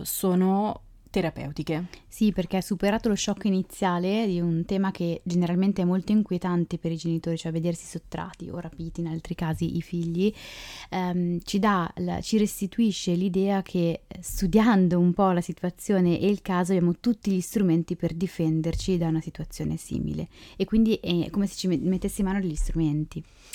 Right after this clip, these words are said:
Speaker 1: Esatto. Quindi siamo arrivati in fondo anche a questo episodio.
Speaker 2: Eh, come al solito, se avete dubbi, domande o curiosità che,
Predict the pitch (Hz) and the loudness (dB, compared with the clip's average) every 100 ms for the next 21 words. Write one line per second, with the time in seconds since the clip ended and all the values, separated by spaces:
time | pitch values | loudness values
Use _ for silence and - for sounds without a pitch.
0 | - 233 180 - - 143 - - - - | -14 -12 -12 -14 -16 -16 -18 -20 -20 -2
1 | 247 196 147 208 220 220 190 190 185 - | 2 2 0 0 0 0 -2 -2 -4 -4
2 | 185 165 156 151 147 170 - 165 165 165 | -6 -6 -6 -8 -8 -10 -10 -10 -10 -12
3 | - - 151 160 151 147 147 147 131 151 | -14 -14 -14 -14 -16 -16 -12 -12 -10 -6
4 | 190 269 330 - - - 190 175 170 214 | -2 -2 -4 -14 -18 -4 2 2 4 8
5 | 208 196 226 208 180 180 170 170 - 220 | 8 6 6 6 6 4 2 2 6 8
6 | 196 185 180 185 175 214 185 170 160 175 | 8 4 2 2 4 4 4 4 6 6
7 | 185 185 175 175 165 165 - 202 226 208 | 8 8 8 6 6 4 4 4 6 4
8 | 185 190 208 175 165 185 170 | 2 4 4 4 2 2 2